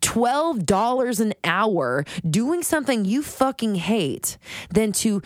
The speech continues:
synchronize with God and co-creation and align with your purpose and allow abundance to flow to your, to you freely? You're telling me that the, the, the,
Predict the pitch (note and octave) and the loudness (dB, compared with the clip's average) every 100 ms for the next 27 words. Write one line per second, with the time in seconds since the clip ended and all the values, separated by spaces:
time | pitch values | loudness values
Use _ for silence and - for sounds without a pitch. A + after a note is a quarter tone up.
0 | - - - - C4 C#4+ D4 B3 E3+ D3 | -8 -4 -2 0 -2 -2 -2 0 0 0
1 | C#3+ D3 - - E3 G#3 C4+ - - _ | -2 -2 -8 -10 0 0 0 -6 -20 _
2 | _ _ - D3 - F3+ F#3+ E3+ D#3 - | _ _ -12 -4 0 2 2 0 0 0
3 | E3 E3 D#3 - B3 - - G3+ F3 F3 | -2 -2 -4 -2 -2 -2 -2 0 2 0
4 | A3+ - B2+ B2 D3 - - - G3 F#3+ | 0 -2 -2 0 -2 -4 -8 0 2 2
5 | F3+ F#3 G#3+ C4+ C4 A3 - B3 - - | 0 0 2 0 0 0 0 -2 -2 -2
6 | B3 - C#3+ D3 - F3+ F3 F3+ G3 A3 | -2 0 0 0 0 0 0 0 0 0
7 | F3 D3 D3+ F#3 A3 A3 F#3+ E3 - E3+ | -2 -2 0 0 -2 -2 -2 -2 0 0
8 | G3+ E3+ D#3 - - - G3 E3+ - - | 2 -2 -4 -10 -8 -2 0 0 -2 -4
9 | E3 F#3+ B3+ D4+ F4+ - - - - - | -2 0 0 0 -2 -8 -20 -20 -20 0
10 | A3 B3 A3+ A#3+ B3 B3 A#3+ A#3+ A#3 - | 0 0 0 0 2 0 0 0 -2 0
11 | G3+ F3+ G3 D#3+ F3+ F3 E3+ D#3+ F3+ D#3+ | 0 0 0 0 2 0 -2 0 2 2